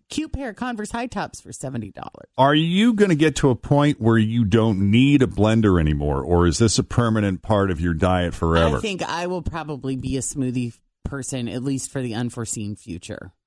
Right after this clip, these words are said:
Speaker 2: Yeah. So we need
Speaker 1: So
Speaker 2: to get you another blender.
Speaker 1: I need to just break down because the one at home's about to burn up too.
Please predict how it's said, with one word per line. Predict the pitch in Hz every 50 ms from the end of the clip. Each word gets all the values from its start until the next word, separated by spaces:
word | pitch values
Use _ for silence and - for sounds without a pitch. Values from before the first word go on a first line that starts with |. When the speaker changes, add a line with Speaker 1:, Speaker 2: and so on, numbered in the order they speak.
| _ _ _ _ _ _ _ -
Speaker 2:
Yeah. | 80 80 60 50 - _ _ _ _ _ _ _ _ _ _ _ _ _ _ _ _ _ _ _ _ _ _ _ _ _
So | - 90 85
we | 85 90
need | 92 101
Speaker 1:
So | 98
Speaker 2:
to | 98
get | 98 101 101 90
you | 90 92
another | 90 87 82 82 80
blender. | 73 - 92 98 107 101 78 50 - _ _ _ - - _ _ _ _ -
Speaker 1:
I | 156 160
need | 160 165 170 185
to | 185 220
just | 196 - 185 160 - -
break | 156 151 147 -
down | - 156 143 123
because | 151 135 - 175 143 -
the | 160
one | 160 170 175
at | 165 147
home's | 135 156 147 147 143 -
about | 131 131 123 120 -
to | 120
burn | 120 123 120 117
up | 110 104 - _
too. | - - 113 107 101 95